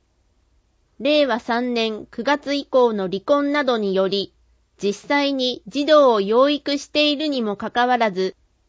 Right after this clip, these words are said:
子育て世帯への臨時特別給付金を受け取っていない方を対象に、支援給付金を支給します。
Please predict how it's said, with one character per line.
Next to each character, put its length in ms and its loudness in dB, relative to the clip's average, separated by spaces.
子 120 -12
育 260 0
て 140 -8
世 200 -4
帯 280 2
へ 60 0
の 340 -2
臨 260 -2
時 160 -4
特 220 -6
別 280 -4
給 300 -4
付 160 -10
金 260 -2
を 120 -2
受 240 -2
け 40 -8
取 160 0
っ 0 -
て 220 2
い 100 0
な 180 -2
い 60 -4
方 320 -2
を 60 -2
対 300 -4
象 280 -2
に、 300 -2
支 200 -8
援 240 0
給 280 -4
付 120 -4
金 340 -2
を 100 -4
支 180 -14
給 240 -4
し 180 -10
ま 220 -6
す。 180 -20